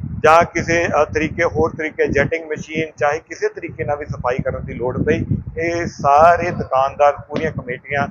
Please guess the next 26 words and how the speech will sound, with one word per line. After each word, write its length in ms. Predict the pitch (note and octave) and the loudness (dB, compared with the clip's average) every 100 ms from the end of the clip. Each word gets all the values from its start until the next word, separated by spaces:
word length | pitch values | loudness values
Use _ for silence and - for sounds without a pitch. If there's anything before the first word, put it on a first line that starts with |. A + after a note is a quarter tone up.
| - - _ - | -8 -20 _ 0
ਰਲ 180 | B2+ D#3+ | 4 4
ਕੇ 240 | - E3 E3 - - D3+ | 4 0 0 -2 -4 -2
ਉਸ 180 | D#3 D3+ | -2 0
ਉਪਰਾਲੇ 460 | C#3+ D3 C3+ C#3 D#3 | -2 4 4 6 2
ਦੇ 120 | D#3 | 2
ਨਾਲ 240 | C3+ C3+ | 2 2
ਖੜੇ 300 | C3 B2+ D#3+ | 2 -2 -2
ਹੋ 140 | C3+ C3+ | -2 -2
ਕੇ 180 | D3+ - | -2 -2
ਅਸੀਂ 200 | A#2+ A2+ | -2 -2
ਉਸ 160 | C3+ - | -2 -4
ਚੀਜ਼ 220 | - B2+ - | -8 -4 -2
ਨੂੰ 140 | C#3+ C#3 - | -4 -6 -6
ਨੇਪਰੇ 400 | - E3+ - B2+ | -6 -6 -6 -6
ਚਾੜਾਂਗੇ। 560 | A#2+ B2 C3+ D#3 D3 D3 - - - - D3+ | 0 2 4 2 0 -2 -4 -10 -10 -2 -2
ਅਸੀਂ 200 | D#3+ D#3+ | 0 0
ਜਾਣਦੇ 420 | D#3 D3+ D#3 D#3+ | 4 4 2 0
ਹਾਂ 60 | D#3 | 0
ਕਿ 160 | D#3 | -2
ਜਿਹੜੀਆਂ, 520 | D#3 D#3 D#3+ D#3+ D#3+ | -4 -4 2 4 4
ਅਹ, 580 | D3 - C3 C3 C3 B2+ - - | 2 2 4 4 4 0 -4 -4
ਨਾਈਆਂ 360 | C3+ D3+ D#3 | -2 0 2
ਵਾਲੇ 180 | D3+ D3 | 2 2
ਚੌਂਕ 280 | C#3+ C#3+ C#3 | 0 -2 -2
ਦੀਆਂ 120 | D3+ | -6
ਹੋਦੀਆਂ 440 | C3 C#3 - D3 | -4 -4 -6 -8